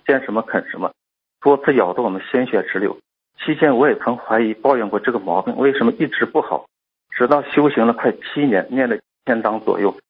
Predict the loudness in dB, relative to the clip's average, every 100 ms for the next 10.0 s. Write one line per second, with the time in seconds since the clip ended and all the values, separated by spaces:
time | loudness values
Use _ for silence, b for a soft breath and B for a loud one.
0 | _ _ -2 -2 0 -2 0 -2 -2 0
1 | 0 -2 -2 -4 -6 -10 _ _ _ -8
2 | 0 2 2 0 -2 -6 -4 -2 0 0
3 | 0 0 0 -2 -2 -4 -8 -10 -10 _
4 | _ _ 0 2 2 0 2 2 0 -2
5 | -2 2 0 0 -2 -2 -2 -2 0 0
6 | 0 -2 -8 _ _ _ 0 2 2 2
7 | 2 2 2 0 0 -2 -2 -2 -6 -10
8 | _ -6 -2 -2 -2 -2 0 0 0 -4
9 | 0 2 2 -2 -8 -10 -4 -2 0 -2